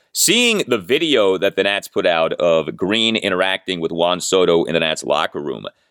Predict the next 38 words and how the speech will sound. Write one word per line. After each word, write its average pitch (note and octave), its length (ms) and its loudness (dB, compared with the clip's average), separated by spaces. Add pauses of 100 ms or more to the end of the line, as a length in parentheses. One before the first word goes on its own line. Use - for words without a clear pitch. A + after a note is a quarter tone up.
(200)
and A#2 140 -2
then A#2+ 220 0
seeing G3+ 580 0
some C#3+ 200 0
of A2+ 120 0
what A#2 160 2
he G#2 80 0
did G#2+ 220 0
during F#2+ 260 0
batting G#2 340 -2
practice, D2+ 640 -4
including E3+ 360 0
some C3 140 0
of A#2+ 60 -2
the F2 60 -2
StatCast - 640 -4
data C#2+ 240 -2
that C#2+ 100 -4
was D2+ 140 -4
provided D2+ 440 0 (140)
from G2 140 0
his E2 100 -2
batting F2 300 -2
practice, - 540 -6 (340)
pretty F4+ 260 0
impressive. E3+ 720 -2
I A2 100 4
mean, C3 220 0 (240)
he D#4+ 440 2
looks A#2 640 -4
already, A2+ 580 0 (200)
and C#3 80 -2
I D#3 60 0
mean F3 140 -2
physically D#3+ 500 -2
looks D#3 440 -2
like A2+ 220 0
someone G2+ 440 -2